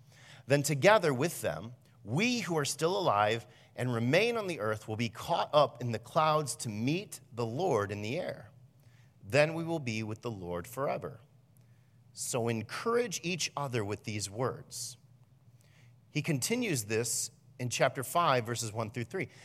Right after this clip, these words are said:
"Now, concerning how and when this will happen, dear brothers and sisters, we don't really need to write you. For you know quite well that the day of the Lord's return will come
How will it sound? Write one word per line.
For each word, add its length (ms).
"Now, 160
concerning 760
how 380
and 320
when 300
this 240
will 140
happen, 540
dear 260
brothers 340
and 120
sisters, 720
we 140
don't 160
really 240
need 160
to 60
write 360
you. 140
For 140
you 140
know 220
quite 420
well 360
that 160
the 60
day 340
of 100
the 80
Lord's 340
return 420
will 120
come 320